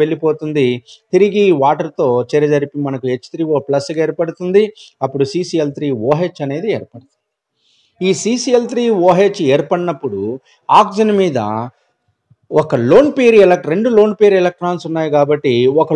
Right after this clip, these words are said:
loan pair electron ఏంట్రా అంటే ఈ carbon oxygen మధ్యలో ఉన్నటువంటి బాండ్కు దానం చేయడం వలన అక్కడ double bond ఏర్పడుతుంది. తిరిగి oxygen మీద plus అనేది ఏర్పడుతుంది. ఆక్సిజన్ మీద ప్లస్ ఏర్పడకూడదు కాబట్టి ఈ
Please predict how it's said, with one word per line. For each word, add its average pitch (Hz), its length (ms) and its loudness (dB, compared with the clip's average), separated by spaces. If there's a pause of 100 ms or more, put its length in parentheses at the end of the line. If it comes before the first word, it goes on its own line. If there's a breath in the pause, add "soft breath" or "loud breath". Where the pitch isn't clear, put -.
loan 220 240 2
pair 220 260 6
electron 170 420 -4 (100)
ఏంట్రా 143 340 -4
అంటే 135 200 -2 (380)
ఈ 151 40 0 (460)
carbon 175 440 0
oxygen 156 340 -4
మధ్యలో 143 300 -4
ఉన్నటువంటి 131 500 -6 (540)
బాండ్కు 165 500 -2 (100)
దానం 143 360 -4
చేయడం 156 340 -4
వలన 165 200 -10 (100)
అక్కడ 127 220 -6 (120)
double 131 320 -4
bond 190 300 -2
ఏర్పడుతుంది. 139 580 -8 (180)
తిరిగి 208 240 -2 (180)
oxygen 147 360 -6
మీద 127 160 -4 (300)
plus 165 280 -6
అనేది 151 280 -6 (100)
ఏర్పడుతుంది. 101 680 -18 (840 soft breath)
ఆక్సిజన్ 233 340 2
మీద 220 120 4 (100)
ప్లస్ 180 220 -2 (140)
ఏర్పడకూడదు 131 720 -2
కాబట్టి 135 560 0 (600 soft breath)
ఈ - 20 4